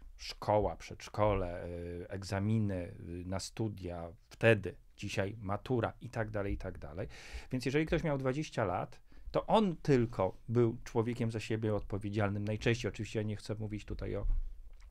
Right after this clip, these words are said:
jakichś wyjątkowych przypadkach. W związku z tym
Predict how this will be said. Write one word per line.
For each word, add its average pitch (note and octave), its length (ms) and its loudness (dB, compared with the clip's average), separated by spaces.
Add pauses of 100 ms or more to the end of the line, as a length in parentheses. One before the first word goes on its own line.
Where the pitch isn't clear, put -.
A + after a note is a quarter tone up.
(120)
jakichś - 440 -2 (380)
wyjątkowych A2 560 2
przypadkach. - 600 -8 (760)
W - 40 -10
związku C3+ 300 0
z - 100 -6
tym D3+ 220 0